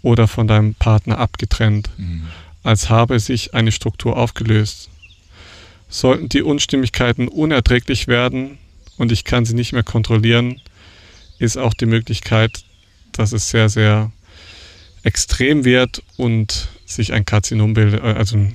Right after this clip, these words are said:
Speaker 1: Krebs-, Krebsgeschwür bildet. Ja, das wäre dann so das Worst, die Worst Case von Darmerkrankungen,
Speaker 2: Mhm.
Speaker 1: Dünndarmbeschwerden.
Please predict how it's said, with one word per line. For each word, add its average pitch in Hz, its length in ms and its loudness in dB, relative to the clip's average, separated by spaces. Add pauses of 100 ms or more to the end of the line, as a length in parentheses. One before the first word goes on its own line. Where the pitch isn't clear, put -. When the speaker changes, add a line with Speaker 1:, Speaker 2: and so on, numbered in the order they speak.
(100)
Speaker 1:
Krebs-, - 560 -4
Krebsgeschwür - 640 -4
bildet. 113 420 -4
Ja, 139 180 -6
das 113 180 -8
wäre 113 100 2
dann 107 160 0
so 113 100 -2
das 110 220 -4
Worst, 110 280 0 (200)
die 120 100 0
Worst 113 340 2
Case 113 380 0
von 113 320 -2 (680)
Darmerkrankungen, 110 1000 2 (400)
Speaker 2:
Mhm. - 80 -18
Speaker 1:
Dünndarmbeschwerden. 110 960 -2